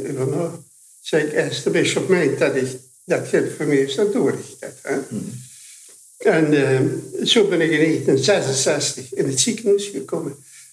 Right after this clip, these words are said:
Speaker 1: Dat was toen twee jaar open.
Speaker 2: Ja.
Speaker 1: Dat gloednieuw.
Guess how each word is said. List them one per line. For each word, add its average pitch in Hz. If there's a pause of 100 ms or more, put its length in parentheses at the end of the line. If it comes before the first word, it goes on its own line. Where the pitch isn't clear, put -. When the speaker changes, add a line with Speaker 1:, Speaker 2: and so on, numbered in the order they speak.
(120)
Speaker 1:
Dat 156
was 139
toen 165
twee 165
jaar 127
open. -
Speaker 2:
Ja. -
Speaker 1:
Dat 151
gloednieuw. -